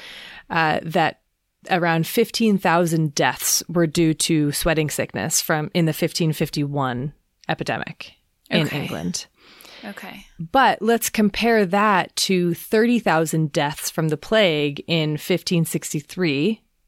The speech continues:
Speaker 1: in a plague epidemic year, and one hundred and eighty thousand deaths from influenza epidemics in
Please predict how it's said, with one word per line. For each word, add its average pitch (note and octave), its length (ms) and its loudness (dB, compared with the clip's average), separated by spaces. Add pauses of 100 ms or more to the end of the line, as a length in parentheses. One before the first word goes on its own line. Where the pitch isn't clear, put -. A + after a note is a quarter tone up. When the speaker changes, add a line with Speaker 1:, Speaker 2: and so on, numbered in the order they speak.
Speaker 1:
in D#3+ 100 0
a D3 100 0
plague D#3+ 380 0
epidemic D3 500 -4
year, C#3+ 320 0 (880)
and F#3 320 4
one F#3 260 0
hundred G#3 340 0
and G3 180 0
eighty G3 320 2
thousand D3+ 460 -2
deaths C#3+ 360 -2
from D#3+ 200 -2
influenza E3+ 720 2
epidemics C#3 800 -4
in D3 420 -2